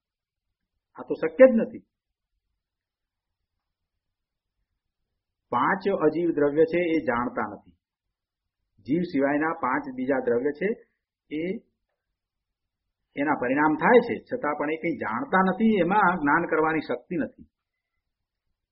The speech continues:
એમાં જડની પૂતગળની જે અવસ્થા થાય તે તેનું પૂતગળનું પ્રાપ્ય કર્મ છે અને જે અવસ્થા થવાના કાળે થઈ તેને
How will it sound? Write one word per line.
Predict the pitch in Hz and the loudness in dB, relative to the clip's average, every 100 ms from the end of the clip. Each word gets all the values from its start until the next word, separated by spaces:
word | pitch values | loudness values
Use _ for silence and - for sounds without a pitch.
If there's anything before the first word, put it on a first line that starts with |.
| _ _ _ _ _ _ | _ _ _ _ _ _
એમાં | 147 165 196 226 | 0 2 4 4
જડની | 147 160 185 190 185 | 6 4 4 0 0
પૂતગળની | 147 170 190 190 147 | 0 2 4 4 4
જે | 180 | 6
અવસ્થા | 160 160 - 160 - | 6 4 0 -2 0
થાય | 147 170 180 - _ _ - | -2 0 -4 -8 _ _ -4
તે | 180 180 | -2 2
તેનું | 143 160 175 117 | 2 2 0 0
પૂતગળનું | - 127 131 156 165 170 | -4 -6 2 2 2 0
પ્રાપ્ય | 135 131 - 156 | 0 -2 0 0
કર્મ | 165 165 170 | 0 0 -2
છે | - 180 185 _ _ - | -4 -6 -6 _ _ -6
અને | 165 | 0
જે | 135 190 | 6 8
અવસ્થા | 175 165 - 185 185 | 8 6 4 4 4
થવાના | - 139 160 165 160 | 2 0 2 2 2
કાળે | 147 160 | 2 2
થઈ | 156 190 156 113 - _ _ _ _ _ _ _ _ 147 | 2 2 2 0 -10 _ _ _ _ _ _ _ _ 6
તેને | 165 185 | 6 6